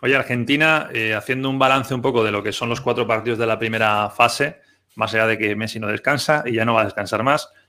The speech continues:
eh, Argentina como colectivo, que era un equipo que, bueno,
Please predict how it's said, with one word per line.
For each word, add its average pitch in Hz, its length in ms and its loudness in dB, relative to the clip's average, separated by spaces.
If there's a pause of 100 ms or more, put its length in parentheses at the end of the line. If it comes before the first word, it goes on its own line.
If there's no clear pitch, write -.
(140)
eh, 110 580 2
Argentina 120 540 2
como 123 180 0
colectivo, 123 480 2
que 107 60 0
era 120 80 2
un 139 60 0
equipo 135 320 0
que, 120 80 0
bueno, 117 260 2